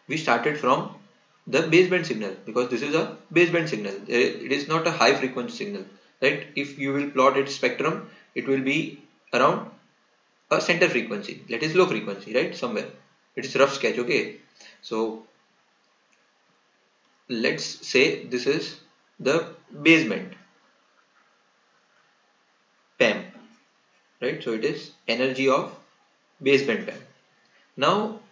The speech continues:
look, because as we already know that baseband signal can't travel through the channel, and at the end we want our transmission, right? And for that we need the passband signal.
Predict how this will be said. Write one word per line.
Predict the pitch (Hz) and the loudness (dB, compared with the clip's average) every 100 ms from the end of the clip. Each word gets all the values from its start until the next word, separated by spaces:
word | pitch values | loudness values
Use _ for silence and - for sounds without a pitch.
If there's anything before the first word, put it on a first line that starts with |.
| _ _ _ _ - | _ _ _ _ -8
look, | 131 120 101 | -4 -4 -4
because | 127 156 143 | 2 4 6
as | 131 | 4
we | 147 | 4
already | 127 139 143 | 6 4 2
know | 135 | 0
that | 131 123 120 | 0 0 2
baseband | 120 131 135 | 2 2 0
signal | 127 131 | -2 -2
can't | 127 123 127 | 0 0 2
travel | 123 120 | 4 2
through | 120 120 | 2 -2
the | |
channel, | 110 113 110 - - | 0 -2 -4 -6 -8
and | 120 123 120 - | -4 -4 -4 -2
at | 117 | 0
the | 131 131 | 2 2
end | 139 | 2
we | 123 131 | -4 0
want | 123 131 - - _ _ _ - | 0 -2 -8 -20 _ _ _ -2
our | 117 | -2
transmission, | 120 120 131 139 156 185 - - | 2 0 0 -4 -6 -8 -14 -4
right? | 123 156 160 - - - - | 0 0 -2 -12 -20 -20 -14
And | 120 | -4
for | 135 143 | 2 6
that | 131 160 - - | 8 8 6 -6
we | 123 147 | -8 -4
need | 156 180 - - _ _ _ _ - | -2 -2 -4 -16 _ _ _ _ 2
the | 151 226 - - | 2 2 -2 2
passband | 180 185 165 139 | 2 4 0 0
signal. | 104 101 | -4 -6